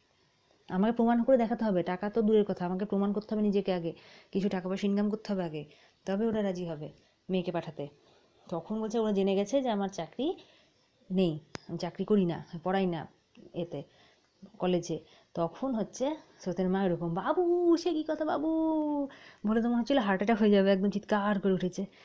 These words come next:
এত মজা আমার লাগছিল এটা ভেবে। তারপরে ও বললো যে, "phone করি তাহলে।" স্রোতের মা বলছে, "তুই আমাকে ফোনটা ধরে দে।" মানে এমনই নিয়ে বিনিয়ে, বলছে, "ভালো ব্যবহার করবে।" যে এমনই নিয়ে বিনিয়ে করবো না, মানে আমি ডাল গলে যাবে একদম।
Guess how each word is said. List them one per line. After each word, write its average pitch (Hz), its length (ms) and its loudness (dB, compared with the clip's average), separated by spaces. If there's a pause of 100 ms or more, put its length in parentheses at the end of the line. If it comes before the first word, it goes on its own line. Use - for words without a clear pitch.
(420)
এত 190 160 0 (140)
মজা 202 360 6
আমার 226 240 0 (160)
লাগছিল 202 360 2
এটা 208 160 6
ভেবে। 190 280 2 (880)
তারপরে 196 420 2 (500)
ও - 120 -2
বললো 208 220 6
যে, 226 100 6
"phone 233 260 4
করি 165 200 2
তাহলে।" 151 280 0 (300)
স্রোতের 175 480 -2
মা 170 180 0
বলছে, - 280 -4
"তুই 180 120 0
আমাকে 180 180 0
ফোনটা 175 220 0
ধরে 151 200 -4
দে।" 160 100 -8 (480)
মানে 175 200 0
এমনই 226 280 2
নিয়ে 240 140 4
বিনিয়ে, 220 140 2
বলছে, 214 120 2
"ভালো 220 160 6
ব্যবহার 208 220 6
করবে।" 180 280 0 (440)
যে 196 120 -2
এমনই 214 260 2
নিয়ে 226 180 2
বিনিয়ে 226 240 2
করবো 233 260 2
না, 349 140 2 (600)
মানে 180 140 -2
আমি 180 120 2
ডাল 185 180 4
গলে 180 220 2
যাবে 165 200 -2
একদম। 175 280 -8